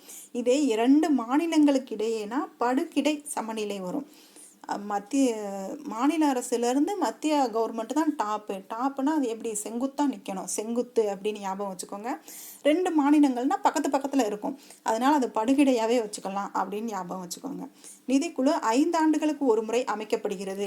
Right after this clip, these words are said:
அப்படின்னு சொல்றாங்க. இரண்டு ஆண்டுகளுக்கு முன்பே இது அமைக்கப்படும். இது ஒரு தற்காலிக அமைப்பு அப்படின்னு சொல்றாங்க. இந்த நிதிக்குழு வந்து அஞ்சு வருஷத்துக்கு ஒருக்க தான் அமைப்பாங்களாம். ஆனா ரெண்டு வருஷத்துக்கு முன்னாடியே அந்த தலைவர் யாருன்னு முடிவு பண்ணி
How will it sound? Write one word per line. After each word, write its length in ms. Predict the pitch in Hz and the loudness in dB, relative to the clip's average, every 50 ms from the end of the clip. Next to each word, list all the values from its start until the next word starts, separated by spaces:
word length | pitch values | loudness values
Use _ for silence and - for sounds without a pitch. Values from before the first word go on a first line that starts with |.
| 190 - - | -6 -6 -8
அப்படின்னு 340 | 196 190 185 196 202 202 - | -10 -10 -8 -10 -10 -10 -8
சொல்றாங்க. 380 | 208 185 185 190 190 190 214 240 285 294 - - - - - - - | -8 -8 -8 -8 -10 -8 -6 -6 -6 -6 -8 -16 -20 -20 -16 -4 0
இரண்டு 300 | 247 277 339 370 381 359 | 2 4 4 4 2 0
ஆண்டுகளுக்கு 540 | 320 294 294 285 294 269 277 269 269 269 247 | 0 2 4 4 4 4 4 2 2 0 -2
முன்பே 420 | 220 220 254 262 277 302 302 339 370 302 | -4 2 4 6 6 6 4 0 -4 -2
இது 180 | 247 233 226 | -4 -4 -4
அமைக்கப்படும். 640 | 214 202 202 208 208 - 214 208 - 208 202 202 196 - - | -4 -6 -6 -8 -6 -4 -6 -4 -4 -6 -8 -8 -10 -10 -8
இது 160 | 233 247 247 277 | -4 0 2 4
ஒரு 160 | 262 233 269 294 - | 4 4 2 2 -2
தற்காலிக 580 | - 220 220 - - - 330 330 330 320 311 302 302 | -2 -4 -4 -4 -6 -8 -4 -4 -2 -2 0 0 -2
அமைப்பு 380 | 247 208 208 208 208 - 226 220 214 | -2 -2 -6 -10 -6 -2 0 0 0
அப்படின்னு 340 | 208 202 196 196 196 202 202 | 0 -4 -8 -10 -12 -10 -8
சொல்றாங்க. 380 | - 196 180 185 185 185 165 - - - - - - - - - | -8 -8 -8 -8 -8 -8 -8 -10 -10 -12 -20 -20 -20 -20 -14 -8
இந்த 140 | 233 233 220 214 | -6 -4 -2 0
நிதிக்குழு 440 | 226 233 254 294 294 294 277 262 226 | 0 0 2 2 2 2 2 2 2
வந்து 220 | 220 233 247 320 311 | 2 0 -2 -2 -2
அஞ்சு 280 | 226 - 226 226 233 254 | -2 -4 -6 -2 2 2
வருஷத்துக்கு 420 | 247 247 254 - 269 277 254 214 208 | 2 2 2 0 -4 -4 -4 -6 -6
ஒருக்க 140 | 208 208 | -6 -6
தான் 180 | 208 247 220 190 | -8 -6 -6 -6
அமைப்பாங்களாம். 640 | 196 202 220 - - 208 190 185 190 202 226 269 311 - - - - - _ | -6 -8 -8 -4 -4 -4 -4 -4 -6 -6 -4 -6 -6 -8 -10 -20 -20 -16 _
ஆனா 200 | - 220 240 247 226 | -6 -4 0 0 0
ரெண்டு 300 | 208 202 233 254 269 302 | 0 0 0 2 4 4
வருஷத்துக்கு 500 | 294 294 294 - 339 320 - 311 - 240 | 4 4 2 0 -6 -6 -6 -6 -4 -4
முன்னாடியே 440 | 233 240 254 262 269 262 277 311 | -4 -2 0 0 0 0 0 -2
அந்த 200 | 359 330 262 214 | 0 0 0 -2
தலைவர் 380 | - - 214 220 247 254 262 254 | -2 -4 -2 0 0 0 0 0
யாருன்னு 380 | 214 196 202 208 220 247 277 262 | -2 -4 -4 -2 2 4 4 4
முடிவு 300 | 220 214 220 233 233 226 | 4 2 -2 -4 -4 -4
பண்ணி 300 | - 208 196 220 269 | -4 -8 -6 -2 -4